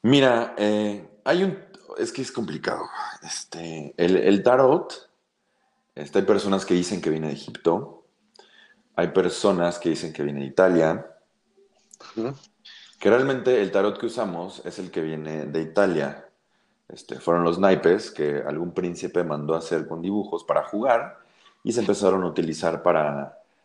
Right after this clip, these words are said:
Speaker 1: para la interpretación en
Speaker 2: Ujú.
Speaker 1: época medieval. Eh, entonces, este, pues, sol-, si realmente solo es un tarot que tiene varias cartas.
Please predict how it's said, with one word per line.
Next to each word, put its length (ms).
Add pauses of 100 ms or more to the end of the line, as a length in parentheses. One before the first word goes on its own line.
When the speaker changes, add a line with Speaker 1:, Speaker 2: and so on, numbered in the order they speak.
(400)
Speaker 1:
para 160
la 60
interpretación 840 (920)
en 100
Speaker 2:
Ujú. 120
Speaker 1:
época 180
medieval. 500 (1040)
Eh, 640
entonces, 600
este, 560
pues, 440
sol-, 440
si 120
realmente 340
solo 140
es 100
un 120
tarot 420 (360)
que 120
tiene 720 (420)
varias 320
cartas. 680